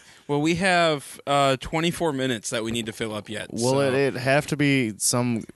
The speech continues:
Speaker 2: to make it, the ones that always do the best are the one where people are traveling usually.
Speaker 1: Okay.
Speaker 2: Or doing something like Amazing Race. That is a great one.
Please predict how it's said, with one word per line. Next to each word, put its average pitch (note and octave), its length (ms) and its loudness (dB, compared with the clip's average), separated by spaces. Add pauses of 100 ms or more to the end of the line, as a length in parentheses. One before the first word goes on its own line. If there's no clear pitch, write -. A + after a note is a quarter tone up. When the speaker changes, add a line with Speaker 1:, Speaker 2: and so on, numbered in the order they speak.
(140)
Speaker 2:
to C3 80 -4
make D3+ 260 0
it, C3 380 -2
the D3 80 -2
ones F3+ 240 2
that F#3+ 80 0
always E3 300 2
do C#3 160 2
the B2+ 80 -8
best A#2 280 2
are A2+ 40 0
the G#2+ 100 0
one G#2+ 140 0
where G2 100 -4
people G2+ 260 -4
are F2+ 80 0
traveling D#2+ 460 -4
usually. B1+ 400 -4 (240)
Speaker 1:
Okay. D#3+ 200 0
Speaker 2:
Or G3 40 0
doing A2 240 2
something F2+ 400 -4
like F2+ 160 -2
Amazing F#2+ 380 -2
Race. E2 260 -2
That F#2 180 -2
is F2+ 120 -6
a F2+ 40 -12
great D2+ 320 -10
one. B1 220 -12